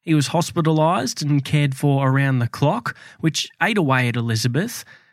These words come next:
until he was eventually returned to her months later,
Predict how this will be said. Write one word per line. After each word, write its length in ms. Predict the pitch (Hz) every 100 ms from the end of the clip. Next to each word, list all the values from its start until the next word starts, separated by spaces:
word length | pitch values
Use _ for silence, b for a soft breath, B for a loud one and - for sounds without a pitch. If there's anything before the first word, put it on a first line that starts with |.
| B
until 340 | 147 139 160
he 100 | 151
was 180 | 143 139
eventually 540 | 143 156 175 - 151 135
returned 500 | 123 - 135 131 127
to 120 | 117
her 140 | 117
months 380 | 110 107 98 -
later, 380 | 120 151 143